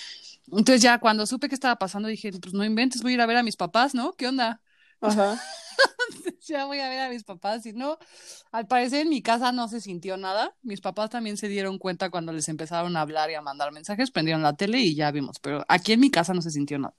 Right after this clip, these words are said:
Speaker 2: ¿Tus papás también estaban dormidos?
Speaker 1: No, mis papás ya, o sea, ya había completa actividad en la casa, me pasó como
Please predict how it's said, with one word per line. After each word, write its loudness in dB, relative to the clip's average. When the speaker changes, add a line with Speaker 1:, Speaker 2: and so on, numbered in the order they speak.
Speaker 2:
¿Tus 2
papás 0
también 2
estaban 0
dormidos? -2
Speaker 1:
No, 10
mis 6
papás 4
ya, 4
o -6
sea, -2
ya 2
había 2
completa -2
actividad -2
en 0
la -4
casa, -8
me -6
pasó -4
como -4